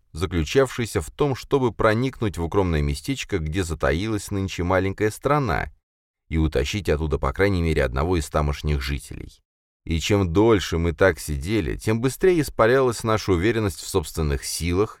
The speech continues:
тем больше наш замысел казался непродуманным и даже вообще невыполнимым.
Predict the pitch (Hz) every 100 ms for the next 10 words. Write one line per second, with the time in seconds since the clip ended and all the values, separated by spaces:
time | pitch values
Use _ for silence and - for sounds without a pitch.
0 | _ - 95 90 73 95 120 - 90 85
1 | 73 71 113 113 - 90 78 82 76 110
2 | 113 107 92 95 104 - 92 85 76 117
3 | 117 90 85 107 95 82 95 113 - 135
4 | 85 65 69 90 104 95 64 50 -